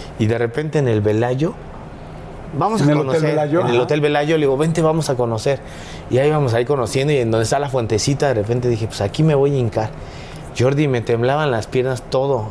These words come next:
Speaker 1: hasta los gumaros se me despegaron, increíblemente, <laughs> pero yo estaba nervioso, güey. Pero yo, yo, yo, después Stephanie se ríe mucho porque dice, "¿Por qué estabas nervioso, güey?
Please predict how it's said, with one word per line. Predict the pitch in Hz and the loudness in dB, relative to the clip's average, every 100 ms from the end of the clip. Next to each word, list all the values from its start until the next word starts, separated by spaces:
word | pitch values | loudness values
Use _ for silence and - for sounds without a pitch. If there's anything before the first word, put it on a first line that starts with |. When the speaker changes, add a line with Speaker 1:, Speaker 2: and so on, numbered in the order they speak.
| 101 | -6
Speaker 1:
hasta | 107 | -2
los | 113 104 | 0 2
gumaros | 113 120 139 147 127 - - - - - - | 2 2 2 0 -2 -4 -16 -14 -12 -10 -8
se | - 117 | -4 0
me | 113 | 0
despegaron, | 110 - 113 123 123 107 98 | 0 0 2 2 0 -2 0
increíblemente, | 127 123 143 165 160 190 175 165 151 - | 0 2 0 0 0 0 0 0 0 0
<laughs> | - | -2
pero | 196 175 175 - 233 208 220 | 0 -2 -2 -4 -4 -2 0
yo | 175 | 0
estaba | 190 - 233 240 202 | 0 0 0 0 0
nervioso, | 170 165 196 202 254 349 - 233 | -4 -4 -4 -2 -2 -2 -2 0
güey. | 185 175 180 170 220 190 - - - - - - | 0 2 2 2 2 0 -8 -12 -10 -8 -6 -2
Pero | 202 | 0
yo, | 220 240 285 240 | 2 2 2 0
yo, | 202 269 240 | 0 0 -2
yo, | 214 254 277 208 | 0 0 0 0
después | 165 180 240 247 254 - | 0 0 -2 -2 -4 -6
Stephanie | 147 208 226 208 | -2 0 0 0
se | 160 | 2
ríe | 160 202 | 2 2
mucho | 208 202 | 2 0
porque | 180 156 | 0 2
dice, | 165 185 196 - - - - - - | 2 2 0 -6 -14 -14 -14 -8 -4
"¿Por | 143 | -2
qué | 160 | -2
estabas | 226 220 185 | 0 0 2
nervioso, | 127 113 139 202 196 | 2 2 2 2 2
güey? | 175 165 | 2 2